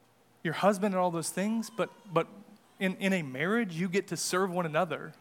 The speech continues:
by bearing weight significantly,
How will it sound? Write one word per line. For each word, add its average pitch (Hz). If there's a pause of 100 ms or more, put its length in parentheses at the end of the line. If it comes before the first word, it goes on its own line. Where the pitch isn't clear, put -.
(380)
by 151
bearing 170 (100)
weight 170 (220)
significantly, 151